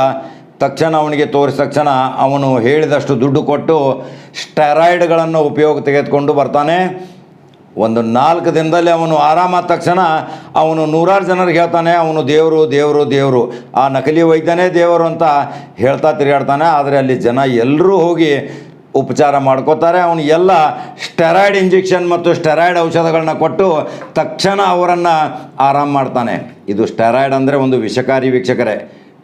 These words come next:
ಸ್ಟೆರಾಯ್ಡ್ ಒಂದು ಸಾರಿ ಸ್ಟೆರಾಯ್ಡ್ ಶ-, ಶರೀರದೊಳಗೆ ಪಸರಿಸ್ತಂದ್ರೆ ಮತ್ತೆ ಅವನಿಗೆ ಸ್ಟೆರಾಯ್ಡೇ ಕೊಡಬೇಕಾಗತ್ತೆ. ರೋಗ ನಿರೋಧಕ ಶಕ್ತಿ ಅವನು ಕಡಿಮೆ ಆಗುತ್ತೆ. ಪ್ರತಿ ಬಾರಿ ಅವನಿಗೆ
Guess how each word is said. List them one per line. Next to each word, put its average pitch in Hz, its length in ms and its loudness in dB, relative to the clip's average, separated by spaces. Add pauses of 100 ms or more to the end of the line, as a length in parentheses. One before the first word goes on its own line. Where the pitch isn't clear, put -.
ಸ್ಟೆರಾಯ್ಡ್ 135 480 0
ಒಂದು 131 320 -2
ಸಾರಿ 135 260 0
ಸ್ಟೆರಾಯ್ಡ್ 131 520 -2
ಶ-, 104 280 -4
ಶರೀರದೊಳಗೆ 139 640 0
ಪಸರಿಸ್ತಂದ್ರೆ 139 1300 -2 (380)
ಮತ್ತೆ 160 380 2
ಅವನಿಗೆ 156 420 0
ಸ್ಟೆರಾಯ್ಡೇ 165 540 2
ಕೊಡಬೇಕಾಗತ್ತೆ. 156 1000 -2 (180)
ರೋಗ 139 360 2
ನಿರೋಧಕ 160 480 0
ಶಕ್ತಿ 156 320 -2
ಅವನು 160 200 0
ಕಡಿಮೆ 151 260 0
ಆಗುತ್ತೆ. 156 680 -2 (600)
ಪ್ರತಿ 143 300 0
ಬಾರಿ 175 400 2
ಅವನಿಗೆ 165 680 0